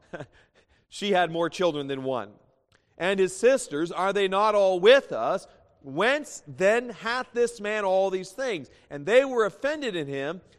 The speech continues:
But Jesus said unto them, "A prophet is not without honor, save in his own country and in his own house." Look at verse fifty-eight. This is the key.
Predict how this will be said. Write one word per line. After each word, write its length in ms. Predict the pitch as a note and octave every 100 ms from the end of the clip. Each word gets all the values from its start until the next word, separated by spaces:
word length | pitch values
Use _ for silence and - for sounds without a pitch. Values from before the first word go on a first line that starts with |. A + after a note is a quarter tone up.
| _
But 120 | A2
Jesus 420 | G2+ E3 B3 A3+
said 180 | - A3+
unto 120 | G3+
them, 180 | D#3+ C#3 E3+
"A 160 | F3
prophet 580 | F3 - G#3 B3+ C4+ A#3+
is 220 | F3 C#3+
not 240 | E3+ A3+ A3+
without 300 | G3 F#3 E3
honor, 420 | F3 F3+ D3 D#3+
save 320 | - G3+ G3+
in 60 | E3
his 140 | D3+
own 160 | E3+ D#3+
country 540 | F3+ G#3+ - C3 D3+ - _
and 160 | C#3+ D#3
in 140 | B3
his 160 | A3+ F3
own 180 | F3 D3+
house." 500 | A3+ G3 E3 F3 - _ _ _ _ _ _ _ _ -
Look 160 | C#3
at 80 | E3
verse 200 | C#3 C#3+
fifty-eight. 500 | - D3 D3+ C#3 A2
This 180 | A#2+ -
is 80 | B2
the 80 | C#3+
key. 360 | - A#2 G#2+